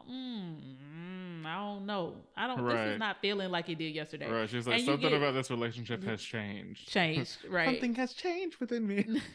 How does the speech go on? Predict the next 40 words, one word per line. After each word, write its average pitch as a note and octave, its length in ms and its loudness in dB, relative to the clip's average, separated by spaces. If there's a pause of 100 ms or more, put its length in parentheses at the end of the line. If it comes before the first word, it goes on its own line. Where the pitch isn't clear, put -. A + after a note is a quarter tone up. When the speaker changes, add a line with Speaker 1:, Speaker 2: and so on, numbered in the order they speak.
(760)
Speaker 1:
And G#3+ 120 4
you're, C4 120 4
like, C4+ 180 0
trying D#4+ 220 2
to C#4+ 40 -2
navigate B3 480 -2
that F#3+ 160 0
with G3 120 0
the G3 60 -2
character. G3+ 460 -2
And F#3 160 -2
there's A3 220 0
a A#3 60 -6
little G3+ 280 0
bit F#3 240 0
of F3+ 140 -2
the F#3 80 -2
whole, F3 560 -2
uh, E3+ 140 0 (120)
the, F3 140 0
the E3+ 140 -2
kicking A3 260 -4
your F3+ 140 0
feet F3+ 280 -6
notion, D3+ 380 -6 (260)
right? A#2+ 300 2
Speaker 2:
Right, - 100 -6
Speaker 1:
Where G#3+ 80 0
you're C4 120 0
Speaker 2:
yeah. C#4 60 2
Speaker 1:
like, B3 180 2
"Oh, C4+ 260 4
this D#4 180 0
is C#4+ 120 -2
so C#4 180 0
cute." C4 680 -2
Speaker 2:
Mm-hmm. A2 320 -8 (360)
Speaker 1:
You G#3 160 0
know, F3+ 360 2 (120)
not, G3+ 480 2